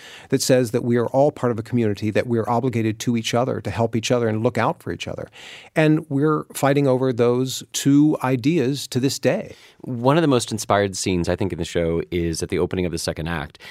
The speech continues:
Speaker 2: and we actually meet a descendant of the lead character, and he is become, I think, the head of a bank or something along those lines. And I have to say, it is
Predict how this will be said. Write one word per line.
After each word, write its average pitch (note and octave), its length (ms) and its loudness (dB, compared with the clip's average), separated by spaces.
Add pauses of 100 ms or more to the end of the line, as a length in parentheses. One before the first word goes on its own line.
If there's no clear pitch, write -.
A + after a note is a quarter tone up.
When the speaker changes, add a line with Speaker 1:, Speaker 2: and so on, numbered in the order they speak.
(260)
Speaker 2:
and F#2 200 0
we F#2 240 2
actually F#2+ 300 -2
meet F#2+ 360 2
a - 60 -6
descendant F2 480 0
of E2+ 180 -4
the F#2 100 -2
lead F2+ 240 -4
character, E2+ 680 0
and F2+ 240 -2
he F2 400 -2
is E2+ 380 -4 (680)
become, F#2+ 380 0
I F2 60 0
think, E2+ 260 -4
the D#2+ 60 -8
head F2 180 -4
of E2 60 -4
a E2 60 -4
bank F2 400 0
or E2 60 -6
something G#2 280 2
along F2+ 200 4
those F2 220 0
lines. E2 340 -2
And G#2 140 -2
I G#2 140 0
have C3+ 160 2
to A2+ 60 -10
say, G#2 220 2
it F#2 80 0
is G#2 180 0